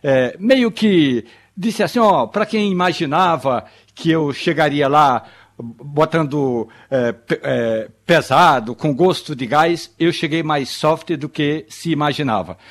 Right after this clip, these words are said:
Agora, do ponto de vista da, do pronunciamento do presidente da República, das frases do presidente,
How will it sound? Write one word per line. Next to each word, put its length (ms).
Agora, 340
do 100
ponto 320
de 120
vista 440
da, 300
do 320
pronunciamento 800
do 120
presidente 500
da 100
República, 460
das 180
frases 440
do 100
presidente, 640